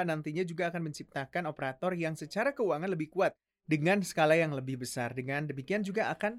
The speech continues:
berada pada tempat yang lebih baik untuk berinvestasi pada penyebaran five G yang padat modal.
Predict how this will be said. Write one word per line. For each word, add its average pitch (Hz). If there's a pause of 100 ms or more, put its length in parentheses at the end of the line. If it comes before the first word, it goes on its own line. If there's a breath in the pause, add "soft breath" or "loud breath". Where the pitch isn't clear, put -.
berada 156
pada 156
tempat 175
yang 165
lebih 143
baik 185 (300)
untuk 208
berinvestasi 190
pada 190
penyebaran 170
five 147
G 220
yang 147
padat 113
modal. 92